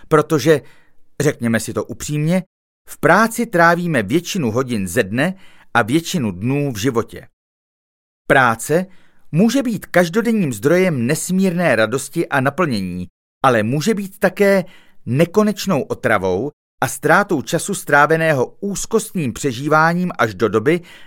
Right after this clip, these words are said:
než skončí trápení a začne víkend. Dobře navržený život není život v otrocké dřině.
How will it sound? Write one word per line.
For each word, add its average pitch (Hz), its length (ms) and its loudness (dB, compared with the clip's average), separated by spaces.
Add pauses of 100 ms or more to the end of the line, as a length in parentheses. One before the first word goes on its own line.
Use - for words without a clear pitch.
než 120 160 -2
skončí 180 440 -4
trápení 120 840 0 (320)
a 113 120 4
začne 139 460 -2
víkend. 98 600 -8 (1000)
Dobře 175 460 2
navržený 156 560 0
život 165 380 0 (460)
není 233 580 4
život 151 360 0
v - 60 -16
otrocké - 580 0
dřině. 110 420 -6